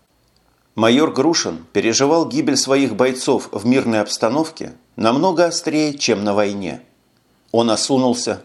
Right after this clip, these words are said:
ходил небритым, и могло показаться, что его запас прочности исчерпан. Часто ранним утром его видели на военном кладбище.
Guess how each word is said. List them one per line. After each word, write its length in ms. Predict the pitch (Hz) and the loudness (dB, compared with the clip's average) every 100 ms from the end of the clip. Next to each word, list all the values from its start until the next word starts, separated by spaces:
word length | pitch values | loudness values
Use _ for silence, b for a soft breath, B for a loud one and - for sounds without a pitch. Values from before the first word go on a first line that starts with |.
| - | -4
ходил 360 | - 101 123 | -2 0 0
небритым, 680 | 113 113 92 113 104 98 90 _ _ _ | -2 -2 -2 -2 -2 -6 -8 _ _ _
и 80 | 110 | 0
могло 300 | 113 139 185 | 2 2 2
показаться, 640 | 185 165 139 151 170 - 139 | 0 0 0 0 0 -2 -4
что 180 | - 139 | -2 0
его 200 | 139 131 | 0 2
запас 400 | 131 135 156 - | 0 0 -4 0
прочности 640 | 127 123 127 120 - 120 | 0 0 -2 -4 -4 -8
исчерпан. 640 | 110 - 117 95 - 76 - _ _ _ _ _ - | -6 -4 0 -2 -4 -12 -14 _ _ _ _ _ -4
Часто 580 | - 139 135 - 87 95 | 2 2 2 -4 -4 0
ранним 420 | 127 139 135 131 | 0 0 -2 -2
утром 300 | 143 135 127 | 0 0 0
его 240 | 120 123 | 2 0
видели 320 | 117 131 123 | 0 0 2
на 140 | 123 120 | 2 2
военном 460 | 117 117 113 110 | 0 -2 -2 -4
кладбище. 680 | - 98 82 80 82 - | 0 0 0 -4 -8 -8